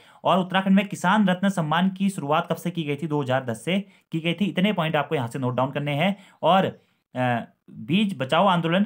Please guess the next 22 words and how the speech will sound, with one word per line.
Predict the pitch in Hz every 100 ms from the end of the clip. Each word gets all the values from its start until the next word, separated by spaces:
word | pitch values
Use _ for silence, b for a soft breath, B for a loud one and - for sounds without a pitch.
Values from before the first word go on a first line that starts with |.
| -
विजय | 127 160
जड़धारी | 180 139 123 151
जी | 170
के | 170
द्वारा | 160 175 190 -
चलाया | 123 139
गया | 135 131 139
था। | - 104 110
ये | 156
पॉइंट | 160 165
काफी | 139 156
इंपॉर्टेंट | 147 139 139
है | 151
और |
एग्जाम | 135 117 117
में | 117
भी | 139
पहले | 113 147
पूछा | 123 104 117
जा | 104
चुका | 101 147 180 185 -
है। | 104 -